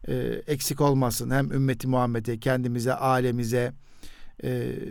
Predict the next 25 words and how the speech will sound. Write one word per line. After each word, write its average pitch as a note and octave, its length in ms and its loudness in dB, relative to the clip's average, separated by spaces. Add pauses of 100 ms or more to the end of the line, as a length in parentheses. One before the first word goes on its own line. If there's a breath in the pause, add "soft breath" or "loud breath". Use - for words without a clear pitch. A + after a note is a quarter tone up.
(200)
her D3 180 2
türlü B2+ 500 2 (140)
duayı C3 380 4
yapmak C3 400 2
gerekir. A2+ 560 0 (1160 soft breath)
Özellikle C#3 400 4
Gazze'de, C3+ 540 4
Filistin'de C3 680 2 (1080)
zor D#3+ 240 8
durumda C3+ 260 4
olan B2 240 4
insanlığa A#2+ 680 0 (720)
dua B2+ 220 4
etmek A2+ 320 -2
gerekir. A2+ 580 -2 (1300 soft breath)
Berat, E3+ 600 12
sözlükte D3+ 720 6
bir D3+ 120 8
zorluktan C#3+ 480 8
kurtarmak C#3 720 4
ve B2 220 2
bir C3 100 2
zorluklardan C3+ 580 4
uzak D3+ 280 6
olmak B2+ 460 4